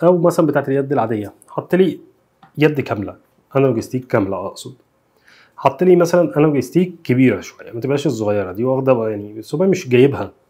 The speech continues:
حاجة تانية، أنا شفت الجهاز ده من الداخل، الأنالوج بتاعه مختلف خالص عن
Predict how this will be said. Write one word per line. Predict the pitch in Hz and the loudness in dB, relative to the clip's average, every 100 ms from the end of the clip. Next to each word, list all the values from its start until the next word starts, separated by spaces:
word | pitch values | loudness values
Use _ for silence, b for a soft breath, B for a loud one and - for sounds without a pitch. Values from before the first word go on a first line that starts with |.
| _ | _
حاجة | - 190 185 | 0 2 4
تانية، | 180 185 143 | 4 2 4
أنا | 147 | 2
شفت | 147 143 | 2 -4
الجهاز | 127 123 | -2 -2
ده | 131 | 0
من | 143 | 0
الداخل، | 110 101 139 170 156 - _ - | -2 -2 -2 0 -4 -8 _ -4
الأنالوج | 131 131 131 127 - 196 208 | -2 0 -2 -2 2 2 2
بتاعه | 147 135 185 196 214 214 _ _ | -2 0 2 2 0 -6 _ _
مختلف | 127 - 170 180 185 | -10 -2 2 2 0
خالص | - 170 156 | 0 0 0
عن | 120 107 104 98 95 | -4 -6 -8 -10 -12